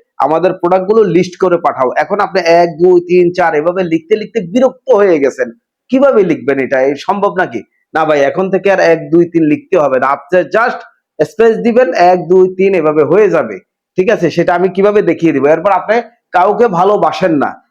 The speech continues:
এখন আপনি আগে লিখলেন "ভালোবাসি", এরপরে "ভালোবাসেন নাটা" আপনি কেটে দিবেন। এটা তো আর খাতা কলম না যে কলম দিয়ে আপনি কেটে দিলেন। WhatsApp-এ কিন্তু কাটা যায় না, পুরাটা চলে যায় না, কিন্তু আপনার "ভালোবাসিটা" ঠিক থাকবে,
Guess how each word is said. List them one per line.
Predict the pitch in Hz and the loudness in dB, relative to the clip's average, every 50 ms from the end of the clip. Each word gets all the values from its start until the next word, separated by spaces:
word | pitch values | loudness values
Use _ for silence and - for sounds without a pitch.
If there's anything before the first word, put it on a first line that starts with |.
| _ - | _ -6
এখন | 151 147 185 196 | -4 -2 0 0
আপনি | 185 175 - 202 | -2 -2 0 0
আগে | 208 190 180 170 180 | 0 0 0 2 2
লিখলেন | 180 175 170 175 196 214 202 185 | 2 2 2 0 0 0 0 0
"ভালোবাসি", | 156 160 170 175 175 165 147 135 131 - - 131 117 - - _ _ _ | 0 0 2 2 2 2 2 0 0 -2 -6 -8 -8 -8 -10 _ _ _
এরপরে | - 139 156 156 - 196 202 226 240 | 0 0 0 0 0 0 0 0 0
"ভালোবাসেন | 175 151 160 175 175 165 160 156 - 202 196 | 0 0 0 0 0 0 -2 -2 -2 -4 -2
নাটা" | 196 196 185 185 185 | -2 -2 -2 -2 -2
আপনি | 180 - 175 | -2 -2 -4
কেটে | 170 - - 220 - 208 202 | -4 -2 -2 0 0 0 0
দিবেন। | 160 147 123 127 120 104 | 0 0 0 0 -2 -2
এটা | - _ _ _ _ _ 120 160 | -6 _ _ _ _ _ -6 -2
তো | 165 190 | -2 -2
আর | 185 180 | -2 -2
খাতা | - 165 160 160 165 | -4 -4 -4 -2 -2
কলম | 160 175 190 202 196 | 0 0 0 0 0
না | 196 208 208 190 | 0 0 0 0
যে | 147 143 143 | 0 -2 -2
কলম | - 165 170 165 160 160 | 0 0 0 0 0 0
দিয়ে | 156 151 143 | 0 0 0
আপনি | 143 135 135 | 0 -2 -4
কেটে | - - 170 - 156 | -4 -4 -4 -2 -2
দিলেন। | 147 127 127 120 117 104 92 - _ _ _ _ 131 | -2 -2 -2 -4 -4 -6 -8 -14 _ _ _ _ -2
WhatsApp-এ | 151 156 156 - 196 190 202 | -2 -2 0 -2 -2 -2 0
কিন্তু | 196 202 185 185 | 0 -2 -2 -2
কাটা | 190 220 208 208 214 | -2 0 0 0 0
যায় | 190 185 160 | 0 0 0
না, | 135 127 107 95 - _ _ _ _ | 0 -2 -4 -6 -10 _ _ _ _
পুরাটা | - 180 180 180 190 208 | 0 0 2 2 0 0
চলে | 202 233 233 226 214 | 0 0 2 2 2
যায় | 190 196 196 | 2 2 2
না, | 202 240 262 - - _ _ _ | 0 -2 -4 -6 -14 _ _ _
কিন্তু | 180 175 180 | -2 0 0
আপনার | 196 185 202 208 190 185 | 0 0 0 0 -2 0
"ভালোবাসিটা" | 151 160 185 208 208 196 190 - - 202 190 226 | 0 0 0 2 2 0 0 -2 -2 -2 -2 -2
ঠিক | 214 - 190 202 - _ | -2 -4 -8 -12 -6 _
থাকবে, | 214 208 185 180 220 262 | -4 -4 0 0 0 0